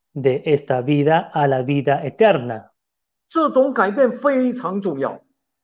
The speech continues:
Speaker 1: Este cambio es muy importante.
Speaker 2: 这是我们整个信仰的动力啊。
Speaker 1: Este es el mo-, la motivación de nuestra fe.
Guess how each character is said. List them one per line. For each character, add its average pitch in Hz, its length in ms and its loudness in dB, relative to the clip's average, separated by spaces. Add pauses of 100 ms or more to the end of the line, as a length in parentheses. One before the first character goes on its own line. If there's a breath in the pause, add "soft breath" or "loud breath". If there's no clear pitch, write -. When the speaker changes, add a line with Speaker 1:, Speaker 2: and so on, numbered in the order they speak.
(360)
Speaker 1:
Este 196 340 -2
cambio 160 500 2
es 151 220 0
muy 151 220 0
importante. 143 800 -2 (420)
Speaker 2:
这 320 160 0
是 320 140 -2
我 262 120 8
们 269 160 2
整 220 160 2
个 262 120 4
信 285 200 0
仰 190 140 2
的 226 100 2
动 226 300 4
力 185 160 2
啊。 - 240 -8 (960)
Speaker 1:
Este 190 340 0
es 202 120 -4
el 143 140 2
mo-, 135 400 -2
la 139 180 0
motivación 135 920 2
de 123 100 -2
nuestra 123 320 -4
fe. 147 400 -2